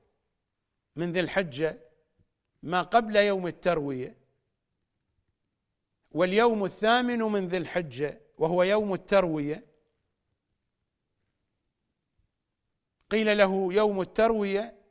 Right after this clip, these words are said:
لأن الناس في الزمن القديم كانوا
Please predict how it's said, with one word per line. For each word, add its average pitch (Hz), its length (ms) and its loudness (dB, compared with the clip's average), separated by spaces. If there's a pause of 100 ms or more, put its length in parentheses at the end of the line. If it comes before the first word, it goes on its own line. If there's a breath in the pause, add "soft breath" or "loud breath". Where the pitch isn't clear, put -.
(140)
لأن 196 360 -4
الناس 208 440 -2 (720)
في - 60 -10
الزمن 196 480 0
القديم 180 720 -6 (1160)
كانوا 240 480 0